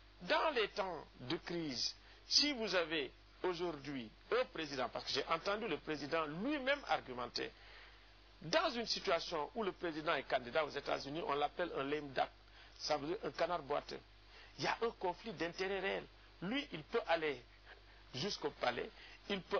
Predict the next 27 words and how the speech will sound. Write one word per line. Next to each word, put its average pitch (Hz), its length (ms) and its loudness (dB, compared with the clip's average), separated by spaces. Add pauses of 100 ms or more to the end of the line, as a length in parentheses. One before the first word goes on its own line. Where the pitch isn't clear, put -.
aller 143 260 2 (440)
où 285 180 0
il 185 140 0
veut 180 360 0
en 127 120 -2
tant 202 200 2
que - 160 -10
candidat, 120 380 0 (260)
et - 80 4
que 185 120 0
les 139 240 0
autres 320 200 2
candidats 180 460 2
ne 165 120 -4
peuvent 165 180 -4 (100)
pas 190 140 4
faire 143 200 -2
campagne 156 500 0
là 220 280 6
où 156 120 -6
lui 180 220 -4
peut 151 200 -6
faire 147 220 0
campagne. 143 360 2 (320)
Et 226 80 6
lui 269 220 2
décide 285 400 4